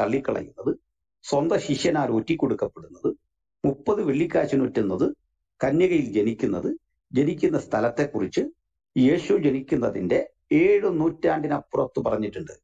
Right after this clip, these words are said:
ആരെങ്കിലും ഇതിനോട് പ്രതികരിക്കാൻ കഴിയുന്ന സുഹൃത്തുക്കൾ ഈ ഫീൽഡിലുണ്ടെങ്കിൽ അവർക്ക് വരാം, ഞാൻ ചർച്ചയ്ക്കും തയ്യാറാണ്. നമ്മുടെ വിഷയമായിട്ട് അങ്ങനെ പ-, ഒരു ടോപ്പിക്കായിട്ട് ബന്ധമില്ലെങ്കിലും ഞങ്ങൾക്കത് പറയാനുള്ള കൃത്യമായ ബോധ്യമുണ്ട്. ഏതായാലും ഒന്ന് മനസ്സിലാക്കി,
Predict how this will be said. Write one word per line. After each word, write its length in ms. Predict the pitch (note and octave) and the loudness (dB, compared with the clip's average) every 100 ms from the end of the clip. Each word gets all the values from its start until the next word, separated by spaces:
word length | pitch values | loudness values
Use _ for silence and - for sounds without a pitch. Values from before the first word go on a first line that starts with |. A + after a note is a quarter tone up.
| _ _ _ _ - | _ _ _ _ -2
ആരെങ്കിലും 800 | C#3 A#3+ G#3+ F#3+ F3+ D3+ - - - - | 0 0 -2 2 2 2 -4 -14 -10 0
ഇതിനോട് 260 | D#3 D#3+ | 2 2
പ്രതികരിക്കാൻ 500 | D3 D3 D3 C3+ C3+ | 2 2 4 4 2
കഴിയുന്ന 500 | B2+ A#2+ A#2 A2+ A2 A2+ | 0 0 0 0 0 -2
സുഹൃത്തുക്കൾ 580 | A#2+ A2+ G#2+ G#2+ E2 C2 - _ _ | 0 0 -2 -4 -4 -8 -16 _ _
ഈ 120 | B2+ | 0
ഫീൽഡിലുണ്ടെങ്കിൽ 540 | A#2 B2+ C#3 A#2+ A2 C3 | 2 4 4 2 0 0
അവർക്ക് 260 | A#2 - | -2 0
വരാം, 280 | A#2 F#2+ - - - - _ - | 0 2 0 -4 -14 -20 _ -2
ഞാൻ 220 | B2+ A#2 | 0 0
ചർച്ചയ്ക്കും 500 | B2+ A2+ E3 D#3+ - | -2 -2 -2 0 0
തയ്യാറാണ്. 380 | B2 F2+ D#2+ - | 0 0 -4 -8
നമ്മുടെ 300 | - C4+ C#4 | -2 0 2
വിഷയമായിട്ട് 440 | - D3+ C#3+ C#3 | 0 2 0 0
അങ്ങനെ 500 | A#2+ C#3 D3+ D3 - - _ C3+ | -2 0 0 -2 -8 -20 _ -2
പ-, 40 | |
ഒരു 360 | D3 C#3+ D3 D3 | 0 0 0 2
ടോപ്പിക്കായിട്ട് 440 | D#3+ D3 D3 C#3+ | 0 0 0 0
ബന്ധമില്ലെങ്കിലും 800 | C#3 C3+ C#3+ C#3 A#2+ A2+ A#2 D4 - _ G3 | 2 0 0 -2 0 -2 -2 -2 -6 _ 0
ഞങ്ങൾക്കത് 420 | G#3 F#3+ F3 D#3+ | 2 2 0 2
പറയാനുള്ള 480 | D3 C#3 C#3 A#2+ A2 | 0 2 0 -2 -2
കൃത്യമായ 640 | - - D3+ C3 B2+ D#3+ | -4 -2 -2 0 0 0
ബോധ്യമുണ്ട്. 600 | D#3 F#3 D3+ C#3+ A2 G2 F#2 - _ _ - | 2 2 2 -2 -2 -8 -14 -20 _ _ 0
ഏതായാലും 320 | - C#3+ - - - | 2 2 -2 -10 -4
ഒന്ന് 140 | C3 D3+ | 0 0
മനസ്സിലാക്കി, 500 | A2+ A2 - - | -2 -4 -4 -6